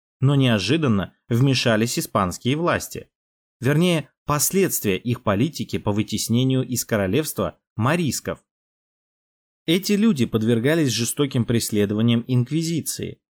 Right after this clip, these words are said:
Им запрещалось носить старинные костюмы,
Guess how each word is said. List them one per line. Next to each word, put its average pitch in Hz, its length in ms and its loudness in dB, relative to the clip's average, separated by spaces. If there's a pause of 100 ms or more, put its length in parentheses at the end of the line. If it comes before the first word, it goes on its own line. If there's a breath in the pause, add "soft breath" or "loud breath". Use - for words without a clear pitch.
(300)
Им 185 180 4
запрещалось 180 800 0
носить 107 400 -2
старинные 110 540 0
костюмы, 117 720 -2